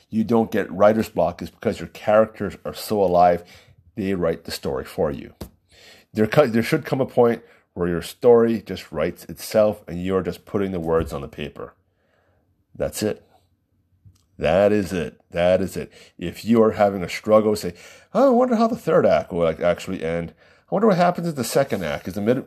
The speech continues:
you know, <laughs> that means your story isn't writing yourself. All right? And, you know, a lot of times we do rewrite things before. You have to rewrite things to make sure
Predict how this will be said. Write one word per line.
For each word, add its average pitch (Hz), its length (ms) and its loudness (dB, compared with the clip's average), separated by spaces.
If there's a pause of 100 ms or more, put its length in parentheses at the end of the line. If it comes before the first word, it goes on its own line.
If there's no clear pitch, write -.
you 117 100 -2
know, 127 280 6 (800)
<laughs> - 100 -4 (1300)
that 113 200 2
means 123 160 -2
your 120 100 -2
story 101 400 0
isn't 90 300 -6
writing 120 320 -2
yourself. - 560 -12 (560)
All 92 100 -4
right? 98 260 0 (840)
And, 110 420 4 (380)
you 127 80 0
know, 127 80 8
a - 20 6
lot 135 160 8
of 143 80 -2
times 131 280 -2
we 95 100 -8
do 120 240 -2
rewrite 117 480 -2
things 113 400 -4
before. 107 500 2
You 101 120 -2
have 95 100 -2
to 85 100 -10
rewrite 92 380 -2
things 95 220 -8
to 92 100 -14
make 85 160 -8
sure 90 480 -2